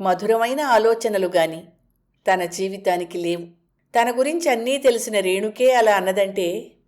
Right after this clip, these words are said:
కామ, క్రోధ, లోభ, దంభములు, అసూయ, ఈర్ష్య, అహంకారములు రజోగుణ ధర్మాలట. యోగము చేతనే మనస్సునందున్న రజోగుణము దూరమవుతుందట.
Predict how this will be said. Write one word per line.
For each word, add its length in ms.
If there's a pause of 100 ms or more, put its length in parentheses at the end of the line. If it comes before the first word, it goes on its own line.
(340)
కామ, 340
క్రోధ, 520
లోభ, 380
దంభములు, 760 (520)
అసూయ, 720
ఈర్ష్య, 300
అహంకారములు 1080 (500)
రజోగుణ 720
ధర్మాలట. 600 (500)
యోగము 420 (140)
చేతనే 400
మనస్సునందున్న 880
రజోగుణము 680
దూరమవుతుందట. 840